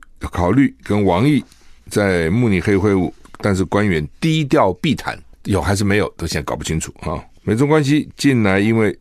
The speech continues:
中国这个气球一月底入侵美国领空变得更加紧张。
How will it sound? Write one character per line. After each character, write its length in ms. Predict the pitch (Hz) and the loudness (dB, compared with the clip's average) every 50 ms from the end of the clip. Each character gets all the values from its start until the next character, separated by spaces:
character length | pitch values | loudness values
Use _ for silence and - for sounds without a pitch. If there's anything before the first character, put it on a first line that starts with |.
| _ - | _ -6
中 300 | - 117 113 117 123 110 | -2 -2 0 0 0 0
国 260 | 90 90 85 85 76 | 0 0 0 0 0
这 100 | - 82 | -2 -2
个 120 | 98 98 98 | -2 -2 -2
气 240 | - - - 131 98 | -2 -2 -2 -2 -2
球 260 | - - 76 73 - - | 0 0 -2 -2 -2 -2
一 80 | - 117 | 0 0
月 200 | 117 117 107 95 | 2 2 2 2
底 300 | 80 - 71 71 71 - | 0 -4 -8 -6 -4 -2
入 160 | 110 131 120 | 0 0 0
侵 160 | 98 - 104 | 0 0 0
美 140 | 95 92 82 | 0 0 0
国 100 | 76 90 | 0 -2
领 160 | 90 85 73 | -2 -2 -2
空 220 | 69 - 95 92 87 | -2 -2 -2 -2 -2
变 160 | 92 98 85 | -2 -2 -2
得 80 | 80 73 | -2 -2
更 180 | 85 90 87 | -2 -2 -2
加 120 | 85 90 85 | 0 -2 -2
紧 200 | 78 71 67 73 | -2 -4 -6 -4
张。 220 | 92 95 87 | -2 -4 -4